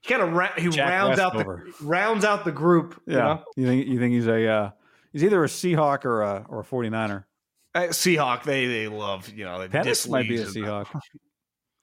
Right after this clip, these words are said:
Speaker 1: I think Penix ends up going number two.
Speaker 2: Overall?
Speaker 1: As, I, I just, I mean, what if he throws four or five touchdowns?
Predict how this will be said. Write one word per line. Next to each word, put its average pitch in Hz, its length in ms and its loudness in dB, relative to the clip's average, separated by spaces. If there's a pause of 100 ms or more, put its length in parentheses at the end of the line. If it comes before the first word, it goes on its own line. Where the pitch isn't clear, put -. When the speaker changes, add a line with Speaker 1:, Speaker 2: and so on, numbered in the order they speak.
(1000)
Speaker 1:
I 131 100 0
think 139 160 -2
Penix 110 280 -4
ends 101 140 -8
up 101 100 -10
going 101 260 -8
number 87 200 -10
two. 90 320 -10 (1900)
Speaker 2:
Overall? 147 720 4
Speaker 1:
As, 123 100 -4 (960)
I, 123 240 0
I 139 40 0
just, 131 320 -6
I 127 60 -2
mean, 123 140 -2
what 143 100 2
if 165 80 -4
he 156 80 -4
throws 143 220 0
four 143 160 0
or 139 40 2
five 127 200 -2
touchdowns? - 560 -6